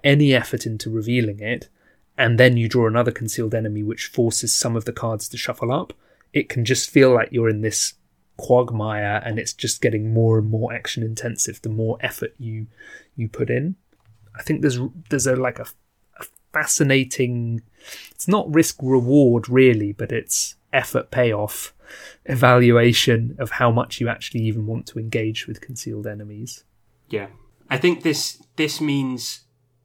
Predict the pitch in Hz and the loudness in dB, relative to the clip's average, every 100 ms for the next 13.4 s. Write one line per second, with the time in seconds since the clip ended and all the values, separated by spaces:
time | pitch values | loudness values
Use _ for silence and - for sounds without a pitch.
0 | _ _ _ - - 139 139 175 165 131 | _ _ _ -18 -10 -8 -6 -4 -4 -4
1 | 139 127 127 127 127 113 117 117 113 120 | -4 -4 -2 -4 -4 -6 -8 -8 -8 -8
2 | 113 - - - 131 - _ _ - 120 | -12 -14 -14 -10 -8 -10 _ _ -14 -10
3 | 135 123 123 117 120 120 123 127 123 120 | -8 -4 -6 -6 -8 -4 -2 -2 -4 -4
4 | 113 _ _ _ _ _ _ 127 104 101 | -8 _ _ _ _ _ _ -4 -4 -6
5 | - - - - 120 107 107 107 - 117 | -8 -8 -10 -4 -4 -2 -6 -6 -4 -4
6 | - 113 104 - 107 110 - 120 113 113 | -6 -8 -10 -12 -18 -18 -8 -6 -4 -6
7 | 107 101 98 101 - _ _ _ _ _ | -8 -8 -10 -16 -20 _ _ _ _ _
8 | - 120 - 120 101 98 104 - _ - | -14 -14 -8 -6 -4 -4 -8 -16 _ -12
9 | 110 107 - 120 117 110 - _ - - | -10 -12 -14 -12 -10 -12 -16 _ -14 -12
10 | 107 98 98 107 _ - 131 110 107 110 | -12 -14 -16 -18 _ -14 -10 -8 -10 -12
11 | 104 - 110 110 120 - - _ _ _ | -16 -12 -12 -12 -16 -18 -18 _ _ _
12 | _ _ _ 127 143 127 135 139 139 139 | _ _ _ -12 -10 -6 -4 0 0 0
13 | 143 104 104 113 | -2 -2 -10 -14